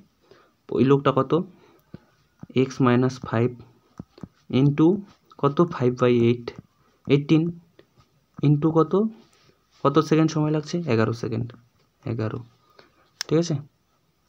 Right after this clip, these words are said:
সরি, ওয়াই, ওয়াই, আরে ভাই, সরি, এগারো, ঠিক আছে, into এগারো, এটা বাদ দাও পরে,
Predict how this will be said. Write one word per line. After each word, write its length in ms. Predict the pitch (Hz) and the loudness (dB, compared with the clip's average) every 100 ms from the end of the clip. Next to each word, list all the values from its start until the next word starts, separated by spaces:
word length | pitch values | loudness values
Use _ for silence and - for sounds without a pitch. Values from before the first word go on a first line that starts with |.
| _ _ _ _ _ _ _ _ _ _ _ _ - - - | _ _ _ _ _ _ _ _ _ _ _ _ -20 -20 -20
সরি, 400 | - - 117 120 - - _ _ _ - | -10 -8 -6 -8 -10 -20 _ _ _ -20
ওয়াই, 200 | - 123 127 117 _ - - | -12 -10 -12 -16 _ -20 -14
ওয়াই, 320 | 120 120 127 127 120 _ _ _ - _ _ _ _ _ _ _ _ _ _ _ _ _ _ _ _ - _ - | -8 -6 -6 -10 -14 _ _ _ -20 _ _ _ _ _ _ _ _ _ _ _ _ _ _ _ _ -20 _ -8
আরে 180 | 110 110 | -4 -4
ভাই, 160 | 120 117 - _ _ _ - | -6 -10 -14 _ _ _ -8
সরি, 220 | 113 113 | -6 -4
এগারো, 280 | 123 117 104 - _ _ - _ | 0 0 0 -4 _ _ -20 _
ঠিক 140 | - 151 | -4 -2
আছে, 140 | 160 - _ _ - - - | -2 -8 _ _ -20 -14 -6
into 180 | 120 117 | -2 0
এগারো, 260 | 107 107 107 | 0 -2 -6
এটা 160 | 123 117 | -8 -6
বাদ 180 | 120 123 | -6 -8
দাও 140 | 123 - _ - | -10 -14 _ -14
পরে, 180 | - | -14